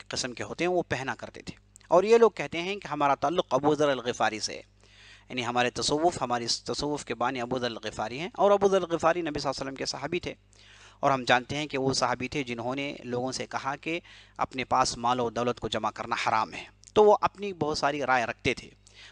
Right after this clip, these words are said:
अपनी इन रायों की वजह से उस्मान गनी रज़ी अल्लाह अन्हु ने इन्हें मदीने से निकाल दिया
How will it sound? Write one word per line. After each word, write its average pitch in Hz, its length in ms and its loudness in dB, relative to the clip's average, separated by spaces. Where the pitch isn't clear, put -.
अपनी 240 240 -2
इन 208 120 -4
रायों 175 400 6
की 196 120 0
वजह 131 240 2
से 165 240 -4
उस्मान 170 440 0
गनी 147 260 -2
रज़ी 131 220 -2
अल्लाह 123 280 0
अन्हु 117 100 -8
ने 147 60 -6
इन्हें 143 300 -6
मदीने 151 340 -4
से 175 120 -10
निकाल 202 280 4
दिया 113 220 -8